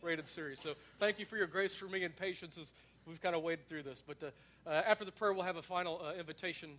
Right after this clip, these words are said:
and, and blessing. But let's just pray and ask God to bless our marriages and our relationships and to think rightly about our sexuality. Father, we come to you and thank you for your word. And again, we just ask that it guides us correctly in wherever state we find ourselves, whether it is that we're single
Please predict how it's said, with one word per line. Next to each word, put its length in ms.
and, 180
and 100
blessing. 280
But 80
let's 100
just 140
pray 100
and 80
ask 160
God 140
to 40
bless 240
our 60
marriages 360
and 60
our 60
relationships 460
and 140
to 80
think 260
rightly 400
about 200
our 60
sexuality. 540
Father, 240
we 80
come 180
to 60
you 100
and 100
thank 220
you 60
for 160
your 100
word. 260
And 100
again, 220
we 80
just 120
ask 280
that 100
it 100
guides 300
us 180
correctly 440
in 180
wherever 460
state 320
we 80
find 280
ourselves, 520
whether 180
it 80
is 120
that 80
we're 100
single 480